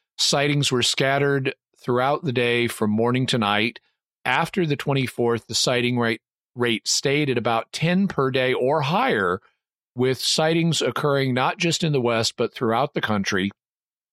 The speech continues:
In early July, the sighting rate climbed to over twenty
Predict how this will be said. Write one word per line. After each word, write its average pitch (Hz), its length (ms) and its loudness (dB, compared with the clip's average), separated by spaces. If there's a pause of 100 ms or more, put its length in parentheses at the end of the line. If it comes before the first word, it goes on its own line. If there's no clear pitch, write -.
(160)
In 131 220 0
early 165 360 0
July, 123 800 0 (420)
the 123 80 0
sighting 143 460 0
rate 135 240 -2
climbed 131 380 0
to 135 100 0
over 117 400 0
twenty 180 640 -2